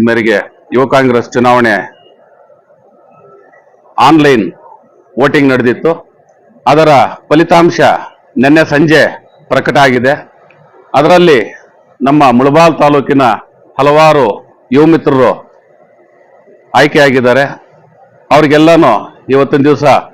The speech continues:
ನಮ್ಮ ಯುವ ಕಾಂಗ್ರೆಸ್, ಸಾರಿ, ನಮ್ಮ ಬ್ಲಾಕ್ ಕಾಂಗ್ರೆಸ್ ನೇತಾರರಾದಂಥ ಎಂ ಸಿ ನೀಲಕಂಠೇಗೌಡರು ಹಾಗೂ ಅಮಾನುಲ್ಲಾ ಅವರ ಒಂದು ಕೈಯಿಂದ ಒಂದು ಅಭಿನಂದನಾ ಕಾರ್ಯಕ್ರಮನ ಹಮ್ಮಿಕೊಂಡಿದ್ದೀವಿ.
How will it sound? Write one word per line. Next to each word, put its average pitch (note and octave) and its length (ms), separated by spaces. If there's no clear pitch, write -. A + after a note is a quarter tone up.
ನಮ್ಮ C3+ 200
ಯುವ C#3+ 140
ಕಾಂಗ್ರೆಸ್, C#3 720
ಸಾರಿ, A2+ 420
ನಮ್ಮ B2+ 180
ಬ್ಲಾಕ್ C#3+ 260
ಕಾಂಗ್ರೆಸ್ C#3+ 400
ನೇತಾರರಾದಂಥ B2+ 600
ಎಂ A#2 260
ಸಿ C#3 120
ನೀಲಕಂಠೇಗೌಡರು B2 800
ಹಾಗೂ A2 400
ಅಮಾನುಲ್ಲಾ C3+ 880
ಅವರ B2+ 180
ಒಂದು B2+ 260
ಕೈಯಿಂದ D3+ 320
ಒಂದು A#2+ 180
ಅಭಿನಂದನಾ C#3+ 500
ಕಾರ್ಯಕ್ರಮನ A2+ 680
ಹಮ್ಮಿಕೊಂಡಿದ್ದೀವಿ. B2 720